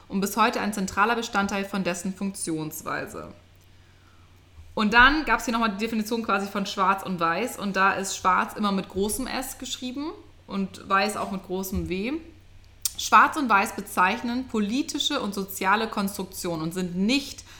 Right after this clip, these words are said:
als biologische Eigenschaften zu verstehen. Sie beschreiben also nicht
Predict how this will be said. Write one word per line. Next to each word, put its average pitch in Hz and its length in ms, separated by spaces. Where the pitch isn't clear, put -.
als 196 180
biologische 208 600
Eigenschaften 180 640
zu 160 100
verstehen. 151 640
Sie 214 140
beschreiben 202 600
also 180 220
nicht 202 520